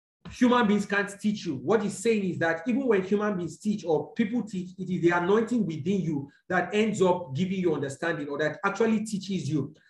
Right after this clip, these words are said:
So, for instance, as we're teaching right now, whatever understanding you are getting is not because I am speaking.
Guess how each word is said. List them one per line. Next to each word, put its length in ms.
So, 420
for 180
instance, 260
as 140
we're 140
teaching 260
right 220
now, 340
whatever 280
understanding 760
you 100
are 120
getting 480
is 120
not 320
because 380
I 80
am 160
speaking. 540